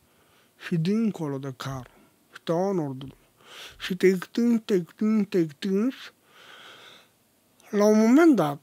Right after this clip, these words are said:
toate acestea apar niște fantasme. Dar, uh, tu știi, am foarte multă aparatură cu care verific, pentru că conceptul meu este că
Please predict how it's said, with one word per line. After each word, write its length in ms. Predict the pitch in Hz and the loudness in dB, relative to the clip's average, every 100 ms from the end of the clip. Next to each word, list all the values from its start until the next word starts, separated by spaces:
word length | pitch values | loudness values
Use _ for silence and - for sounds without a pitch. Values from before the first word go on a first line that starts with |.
| _ | _
toate 280 | - 240 254 | -4 -2 0
acestea 520 | 233 247 240 - 233 | 0 0 -2 0 0
apar 400 | 220 - 220 214 | -2 -4 -2 -2
niște 840 | 214 202 165 - 190 180 180 170 143 - - | 0 -2 -2 -2 0 0 0 -4 -8 -20 -20
fantasme. 920 | - - 175 170 190 170 - 131 123 _ _ _ - | -20 -8 -4 -2 -2 -2 -4 -12 -12 _ _ _ -4
Dar, 280 | 165 165 | 2 2
uh, 560 | 165 170 165 160 156 147 _ _ _ _ | 2 2 2 0 -4 -8 _ _ _ _
tu 100 | - | -6
știi, 580 | 165 - - 160 202 214 - | -4 -4 -4 -4 -4 -8 -12
am 120 | 160 | -10
foarte 420 | 139 185 185 165 | -8 -4 -4 -2
multă 300 | 165 160 151 | -4 -4 -4
aparatură 600 | 151 143 156 147 135 156 | -8 -8 -8 -8 -8 -6
cu 160 | 165 - | -6 -8
care 560 | - 156 147 147 143 139 131 | -10 -8 -6 -6 -8 -8 -6
verific, 580 | 151 156 180 - 135 | -4 -2 -4 -6 -10
pentru 480 | 135 - 147 143 156 - | -10 -10 -10 -8 -10 -6
că 300 | 165 147 143 - _ | -6 -6 -10 -20 _
conceptul 580 | - 165 156 208 - 247 | -6 -2 -2 -4 -2 0
meu 360 | 220 175 165 | 2 2 2
este 280 | 165 147 - | 2 0 -6
că 300 | 156 175 156 | -6 -4 -6